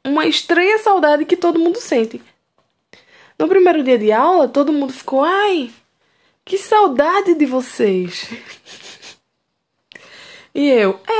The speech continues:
"É, tudo bom, pessoal? Espero que vocês estejam bem."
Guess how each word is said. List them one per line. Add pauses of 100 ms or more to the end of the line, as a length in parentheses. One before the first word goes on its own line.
"É, (360)
tudo
bom,
pessoal? (260)
Espero
que
vocês
estejam
bem."